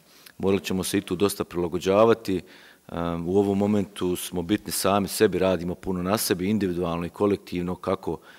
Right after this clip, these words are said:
e, se refreshat, kako biti pravi ove dvije utakmice, isključivo da igramo na rezultat bez neke,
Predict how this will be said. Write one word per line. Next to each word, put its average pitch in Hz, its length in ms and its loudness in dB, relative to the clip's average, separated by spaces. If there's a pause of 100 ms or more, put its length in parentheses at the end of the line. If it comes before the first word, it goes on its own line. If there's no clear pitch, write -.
(280)
e, 82 260 -2
se - 180 -4
refreshat, 98 460 0
kako 90 300 -2
biti 85 180 -6
pravi 95 420 6
ove 82 180 -2
dvije 92 180 0
utakmice, 98 540 0
isključivo 92 500 -2
da 90 80 -2
igramo 85 360 -4
na 82 100 -6
rezultat 85 480 -2
bez 87 180 -2
neke, 80 380 -8